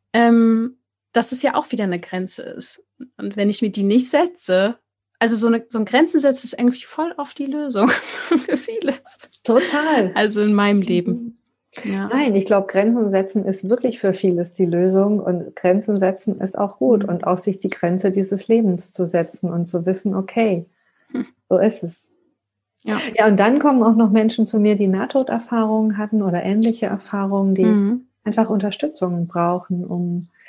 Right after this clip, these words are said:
Speaker 2: weil oft ist es ja ein sehr traumatisches Geschehen, ne? Was ich
Speaker 1: Ja.
Speaker 2: jetzt auch erzählt hab, ist ja jetzt irgendwie nicht so,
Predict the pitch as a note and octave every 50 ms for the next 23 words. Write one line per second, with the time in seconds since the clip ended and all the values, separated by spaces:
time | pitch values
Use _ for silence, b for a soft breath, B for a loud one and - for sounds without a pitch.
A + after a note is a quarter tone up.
0 | b b b - - - F3+ - - G3 - G#3+ F#3+ - F#3+ F3 F3 F3 E3+ F3+
1 | F3+ F3+ F#3 E3+ D#3+ D#3+ D#3+ D3 D3+ F3 G#3 - B3 A#3+ A#3+ - A#3+ A#3 - -
2 | - A3+ A#3 - - B3+ B3 A#3+ B3 C4 B3+ B3 A#3 G3 G3+ A3+ A#3+ A3 F#3+ F#3+
3 | - A#3 A3 F#3+ E3 E3 F3+ F#3 - - F#3+ F3+ F3 - - - F#3+ F#3+ G#3+ A3
4 | - A3 G#3+ - B B B B B B B B - G3 - - G3+ F#3+ F3+ F3
5 | F3+ F3+ F3+ - - G#3 F#3+ F#3 F#3+ F#3 F#3+ F#3 F3+ F3+ F#3+ F#3+ - F#3+ F#3 -
6 | F#3+ F3+ F3 F3+ F3+ F3 F3+ F3+